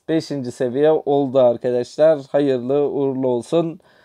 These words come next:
Maalesef ki altıncı seviye yapamadık ama çok aşırı miktarda da bir karta gerek yok altıncı seviyesi için. Yaklaşık iki yüz kart sonra,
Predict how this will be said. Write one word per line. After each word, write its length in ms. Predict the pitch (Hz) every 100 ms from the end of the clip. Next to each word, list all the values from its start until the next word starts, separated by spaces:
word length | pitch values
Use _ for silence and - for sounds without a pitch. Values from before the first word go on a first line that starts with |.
| _ _
Maalesef 560 | 143 160 156 139 151 131
ki 80 | 147
altıncı 400 | 139 127 139 135
seviye 300 | 147 120 120
yapamadık 600 | 131 160 151 151 165 -
ama 220 | 170 170
çok 380 | - 196 165 -
aşırı 300 | 147 - 156
miktarda 540 | 151 - 143 135 135
da 100 | 139
bir 80 | 139
karta 480 | - 151 139 127 156
gerek 420 | 139 139 131 -
yok 180 | 143 127
altıncı 420 | 117 104 113 113
seviyesi 480 | - 113 110 107 120
için. 420 | 113 156 160 156 _ -
Yaklaşık 520 | 147 135 127 156 -
iki 180 | 143 -
yüz 140 | 143
kart 260 | - 123 -
sonra, 500 | 147 135 117 156